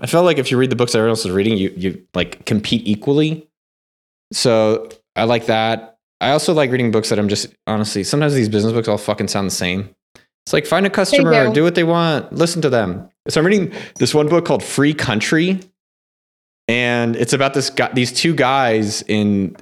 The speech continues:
Speaker 1: in U K that they started in their underwear in the south of the country, and they wanted to see if they could, for free, get to the top of the country on bicycles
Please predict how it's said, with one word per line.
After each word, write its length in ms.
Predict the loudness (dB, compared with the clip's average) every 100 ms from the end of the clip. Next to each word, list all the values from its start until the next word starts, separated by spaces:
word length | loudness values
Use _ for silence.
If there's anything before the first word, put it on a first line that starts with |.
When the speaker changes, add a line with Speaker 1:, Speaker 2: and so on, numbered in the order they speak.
| -2
Speaker 1:
in 160 | 0
U 200 | 2 2
K 680 | 2 0 2 0 -2 -4 -10 _ _ _ _ _ -8
that 480 | 0 0 0 -10 -20 -20 _ _ _ _ _ -2
they 340 | 0 0 -2
started 460 | -8 -2 0 2 2
in 280 | 0 0 2
their 220 | 0 0
underwear 880 | 0 2 2 2 0 0 -2 -4 -16 _ _ _ _ -2
in 60 | -2
the 80 |
south 260 | 0 0 0
of 60 | -2
the 60 | -2
country, 760 | -2 -2 0 0 0 -2 -8 _ _ _ _ -4
and 100 | 0
they 80 | 2
wanted 240 | 2 0 0
to 100 | 0
see 280 | 2 2
if 100 | 2
they 100 | 2
could, 340 | 0 -2 -4 -14 _ _ _ _ _ _
for 160 | -2 0
free, 640 | 0 2 4 4 2 0
get 180 | 0 -2
to 60 | 0
the 80 | -2
top 340 | -2 -2 0
of 40 |
the 80 | -2
country 400 | -2 -4 0 0
on 140 | 0 0
bicycles 720 | 0 -2 -4 -8 -10 -12 -14